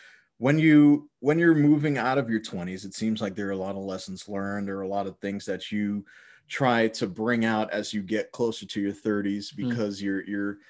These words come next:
Speaker 1: you're now carrying those lessons that you learned along the path, and you needed that experience
Speaker 2: Mm-hmm.
Speaker 1: to be able to prepare you for the next stage of your life.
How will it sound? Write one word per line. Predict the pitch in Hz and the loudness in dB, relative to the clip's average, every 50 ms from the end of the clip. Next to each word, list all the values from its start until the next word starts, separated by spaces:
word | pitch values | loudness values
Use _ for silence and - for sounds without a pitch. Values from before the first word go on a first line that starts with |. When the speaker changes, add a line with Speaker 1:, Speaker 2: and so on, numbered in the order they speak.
| _ _ _ _ | _ _ _ _
Speaker 1:
you're | - 120 120 | -2 0 2
now | 123 127 127 123 | 2 2 2 2
carrying | - - - - 170 170 170 165 160 156 147 | 0 -4 -2 0 4 4 6 4 4 2 2
those | 139 127 117 - | 2 0 0 -2
lessons | 120 123 123 117 - - 113 110 107 - | -2 0 0 0 -2 -4 -6 -6 -4 -2
that | 110 110 113 110 - - | -2 0 0 -2 -4 -4
you | 117 113 113 117 113 110 107 - | -2 0 0 2 0 0 -4 -6
learned | 98 104 107 117 123 127 131 131 127 123 113 | -8 -6 -4 -4 -2 -2 0 0 0 -2 -2
along | 104 101 104 107 120 120 120 113 | -2 -2 -2 0 0 0 0 -2
the | 107 101 | -4 -6
path, | - - 107 101 101 98 95 - | -4 -4 -4 -4 -4 -6 -8 -8
and | 113 101 | -6 -4
you | 101 104 | -4 -2
needed | 110 120 131 139 135 131 110 | -2 -2 -2 -2 -2 -2 0
that | 117 113 110 110 | 2 2 2 2
experience | 104 - - - - 104 101 104 101 104 101 104 - 127 | 0 -4 -10 -10 -8 -8 -6 -6 -6 -8 -10 -8 -4 -2
Speaker 2:
Mm-hmm. | 135 147 151 - - | -2 -2 -4 -6 -8
Speaker 1:
to | - 98 | -4 0
be | 113 110 | 0 0
able | 104 95 - | 0 0 -4
to | - - | -12 -16
prepare | - - - - - - 214 214 214 202 | -16 -16 -16 -16 -6 -2 2 2 2 4
you | 185 160 147 | 2 2 0
for | 143 - 127 113 | 0 -2 -4 -4
the | 110 107 | -2 -2
next | 110 107 101 - - | -2 -2 -4 -6 -6
stage | - 113 104 104 92 95 | -6 -4 -4 -4 -6 -10
of | 87 90 | -14 -14
your | 92 95 | -12 -6
life. | 107 120 113 92 90 | -4 -2 -2 -2 -4